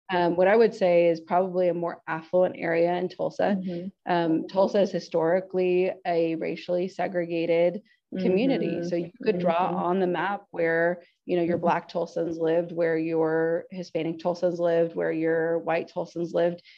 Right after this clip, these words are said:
Speaker 1: And the, the name of the park is Gathering Place. So the intent of it
Speaker 2: Mm.
Speaker 1: is to bring all Tulsans together. And so
Speaker 2: Mm.
Speaker 1: it was somewhat contentious. And, um, the intent of
Speaker 2: Mm-hmm.
Speaker 1: the, the, the mission of the park was to bring people together.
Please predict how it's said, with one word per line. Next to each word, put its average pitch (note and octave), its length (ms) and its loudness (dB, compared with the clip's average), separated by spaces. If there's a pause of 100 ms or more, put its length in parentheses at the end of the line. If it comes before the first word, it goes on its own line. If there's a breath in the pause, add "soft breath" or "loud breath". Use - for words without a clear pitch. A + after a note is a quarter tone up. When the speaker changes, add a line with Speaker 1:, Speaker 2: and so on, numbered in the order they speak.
(160 soft breath)
Speaker 1:
And F3 440 0
the, F3 280 4
the F#3 80 2
name F#3 240 0
of A#3+ 80 0
the F#3+ 60 -4
park F#3+ 300 -6
is D#3+ 100 -4
Gathering E3 460 0
Place. - 280 -12
So F3+ 120 4
the F3 140 -2
intent F#3 420 0
of F#3 140 4
it E3 140 2
Speaker 2:
Mm. F3 40 -2
Speaker 1:
is F3 120 -6
to F3 120 -12
bring D#3+ 340 -2
all F3 260 -4
Tulsans E3+ 380 -6
together. D#3+ 480 -2 (340 soft breath)
And F#3 300 2
so F3+ 220 6
Speaker 2:
Mm. E3+ 80 2
Speaker 1:
it F#3 100 4
was G#3 480 4 (160)
somewhat F3+ 280 0
contentious. - 800 -6
And, E3+ 440 0 (320 loud breath)
um, E3+ 200 0
the E3+ 140 4
intent F#3 400 0
of F3+ 280 2
Speaker 2:
Mm-hmm. F3+ 140 -2
Speaker 1:
the, E3+ 460 0
the, E3+ 280 -6
the E3+ 80 -8
mission G3+ 340 -4
of E3 140 -4
the E3 80 -4
park D#3 380 -2
was D#3+ 220 -2
to E3+ 100 -6
bring D#3 260 -2
people F3+ 300 -8
together. D3+ 500 -4